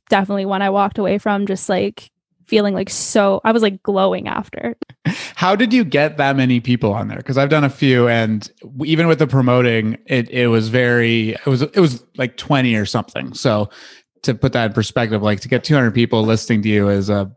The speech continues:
Speaker 2: is a really significant audience.
Speaker 1: Yeah. You know, it's tough to say because, you know, Clubhouse is so new and, eh, like you said, like, you, you promote it on social media and sometimes it works out, sometimes it doesn't. Like,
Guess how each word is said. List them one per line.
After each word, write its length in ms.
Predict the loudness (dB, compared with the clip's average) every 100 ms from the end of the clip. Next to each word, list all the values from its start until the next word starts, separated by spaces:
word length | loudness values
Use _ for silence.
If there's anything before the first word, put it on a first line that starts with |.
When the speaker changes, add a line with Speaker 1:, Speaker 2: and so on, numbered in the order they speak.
| -8
Speaker 2:
is 140 | -4
a 60 | 0
really 280 | 2 2 0
significant 500 | -2 -2 -2 -2 -2
audience. 480 | -2 -2 -8 -12 -18 _ _ _ _ _ -4
Speaker 1:
Yeah. 460 | 0 0 0 -4 -8 0
You 100 | 2
know, 100 | 2
it's 120 | -2
tough 220 | -6 -8
to 80 | -8
say 300 | -4 2 2
because, 420 | 0 -2 -4 -4 -4
you 100 | -2
know, 120 | -2
Clubhouse 440 | 0 0 0 2
is 80 | 0
so 280 | 0 0 2
new 260 | 2 0 2
and, 240 | 0 -2 -10 -20 -20 _ _ -16 -10
eh, 140 | 0
like 160 | 2 2
you 80 | 2
said, 240 | 2 2
like, 220 | 0 -2
you, 100 | -4
you 120 | -2 -2
promote 400 | 0 0 2 2
it 160 | 4
on 160 | 4 2
social 260 | 2 2
media 280 | 2 2 2
and 120 | 0
sometimes 800 | 0 -2 0 0 0 -2 -4 -8 -6
it 120 | -4
works 260 | -4 0
out, 140 | 0 2
sometimes 280 | 2 2 -2
it 100 | 0
doesn't. 300 | 2 2 0
Like, 200 | -2